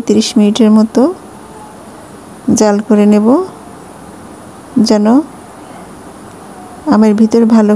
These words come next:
করে চিনির শিরাটা পৌঁছাতে পারে।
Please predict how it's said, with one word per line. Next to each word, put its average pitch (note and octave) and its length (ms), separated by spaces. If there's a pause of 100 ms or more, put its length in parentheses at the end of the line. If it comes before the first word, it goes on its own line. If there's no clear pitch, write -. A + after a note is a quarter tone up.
করে A3+ 200 (260)
চিনির A3 320
শিরাটা A3 440 (1300)
পৌঁছাতে A3 480
পারে। G#3 220